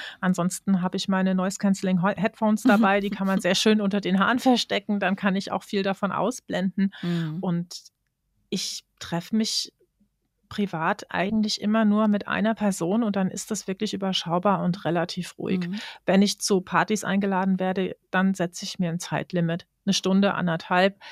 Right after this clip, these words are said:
Speaker 1: Wenn ich mich wohlfühle, bleibe ich länger. Ansonsten gehe ich danach. Und die Leute wissen ja mittlerweile auch, woran's liegt. Und dann ist keiner böse, wenn
Speaker 2: Ja.
Speaker 1: ich gehe.
Speaker 2: Ja, das klingt aber schon nach einer krassen, krassen Einschränkung im sozialen Leben.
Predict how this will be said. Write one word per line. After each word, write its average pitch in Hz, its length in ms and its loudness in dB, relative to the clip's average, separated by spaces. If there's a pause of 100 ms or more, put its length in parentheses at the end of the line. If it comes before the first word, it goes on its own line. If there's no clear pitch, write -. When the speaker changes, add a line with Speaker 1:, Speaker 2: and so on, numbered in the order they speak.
(300)
Speaker 1:
Wenn 196 160 4
ich 196 120 0
mich 196 160 0
wohlfühle, 208 380 0
bleibe 190 260 -2
ich 185 120 -6
länger. 202 380 2
Ansonsten 180 520 -2
gehe 175 160 -2
ich 202 140 0
danach. 175 400 0 (300)
Und 190 120 2
die 196 60 2
Leute 185 280 2
wissen 190 220 0
ja 185 140 4
mittlerweile 180 560 0
auch, - 220 -4
woran's 175 360 0
liegt. 180 260 -4
Und 175 200 -2
dann 175 120 0
ist - 160 -10
keiner 160 280 -2
böse, 160 320 -8
wenn 175 100 -2
Speaker 2:
Ja. 208 60 -2
Speaker 1:
ich 202 100 -6
gehe. 190 200 -8 (440)
Speaker 2:
Ja, 190 80 -2
das 180 140 -6
klingt 269 260 0
aber 226 160 0
schon 277 240 -2
nach 247 80 2
einer 226 180 2
krassen, 240 600 -2
krassen 208 340 -2
Einschränkung 190 800 0
im 196 160 6
sozialen 185 580 2
Leben. 180 380 0